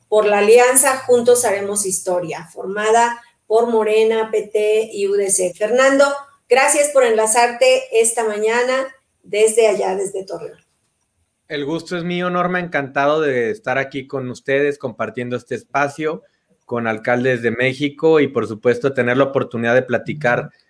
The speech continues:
Speaker 2: de lo que es Torreón y el proyecto que,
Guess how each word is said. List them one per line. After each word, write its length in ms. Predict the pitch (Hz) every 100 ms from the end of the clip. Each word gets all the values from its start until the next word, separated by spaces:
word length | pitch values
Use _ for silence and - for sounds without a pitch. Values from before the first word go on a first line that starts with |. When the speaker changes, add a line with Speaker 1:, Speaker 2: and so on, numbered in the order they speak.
| _ -
Speaker 2:
de 360 | 131 120 117 117
lo 140 | 113
que 100 | -
es 160 | 127 127
Torreón 480 | 143 131 135 143 151
y 80 | 131
el 160 | 110
proyecto 540 | 113 113 117 117 131 -
que, 560 | 117 110 104 98 95